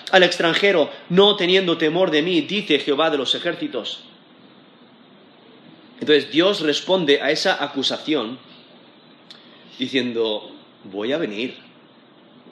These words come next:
Primero voy a enviar a un mensajero". ¿No? Ve-, vemos la misericordia de Dios, dándonos oportunidades, oportunidad tras oportunidad, para que nos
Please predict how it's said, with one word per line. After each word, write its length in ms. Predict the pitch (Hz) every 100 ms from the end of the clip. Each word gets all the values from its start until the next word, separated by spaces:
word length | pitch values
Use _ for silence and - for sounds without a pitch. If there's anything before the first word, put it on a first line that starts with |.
| - - - - - - - - - - _ _ -
Primero 640 | 143 139 202 143 127 165 - -
voy 180 | 123 131
a 60 |
enviar 300 | 127 120 120
a 20 |
un 100 | 120
mensajero". 640 | 113 107 107 - 101 - - - - -
¿No? 160 | 160
Ve-, 100 | 131
vemos 460 | 117 143 175 - - -
la 80 |
misericordia 580 | 139 123 123 113 147 131
de 160 | 113 104
Dios, 420 | 95 - - - - - -
dándonos 420 | 156 180 208 - -
oportunidades, 1000 | 147 135 123 131 120 117 160 196 202 -
oportunidad 520 | 135 120 123 143 208
tras 240 | 175 170 -
oportunidad, 840 | 131 127 117 113 107 156 202 - - - - - - - - -
para 220 | 135 123
que 80 | 120
nos 460 | 117 - - -